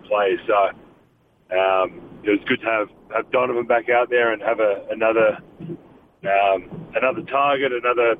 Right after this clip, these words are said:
uh, attacking, um, guard who obviously they have to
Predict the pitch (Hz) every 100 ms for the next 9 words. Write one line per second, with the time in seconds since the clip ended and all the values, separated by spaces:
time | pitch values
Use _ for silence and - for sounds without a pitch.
0 | 110 107 107 - 131 120 117 110 104 -
1 | - 107 104 101 95 - 117 120 123 123
2 | 113 104 107 - 113 101 104 104 110 101